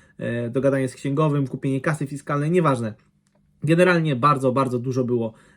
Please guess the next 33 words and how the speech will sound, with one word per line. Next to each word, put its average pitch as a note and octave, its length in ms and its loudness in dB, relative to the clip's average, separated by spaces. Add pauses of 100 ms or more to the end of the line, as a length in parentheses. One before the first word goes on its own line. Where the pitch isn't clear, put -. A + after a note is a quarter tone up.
e, B2 120 0
rzeczy, C3 320 -2
które B2 280 -2
musiałem A#2+ 360 -6
ogarnąć B2+ 500 -4
i - 60 -10
po B2 100 -6
prostu B2+ 280 -6
nie B2 60 -4
starczyło B2 340 -6
mi B2 120 -4
totalnie B2 580 -4
czasu A#2+ 380 -6
na B2 80 -4
nagrywanie A#2 500 -6
filmów, B2+ 380 -4
ale C3+ 200 2
już D3 160 -4
to - 80 -10
się B2 140 -6
zmienia, C#3 280 -4
do A#2+ 100 -4
was A2+ 160 -6
wracam. E3 420 -2 (460)
Mm, C#3 320 -2
e, C3 120 0
słuchajcie, B2+ 540 0
druga E3 280 0
też D3 120 -6
taka D3 200 -8
sytuacja C#3 560 -2
jest, B2+ 400 0
e, B2 40 -4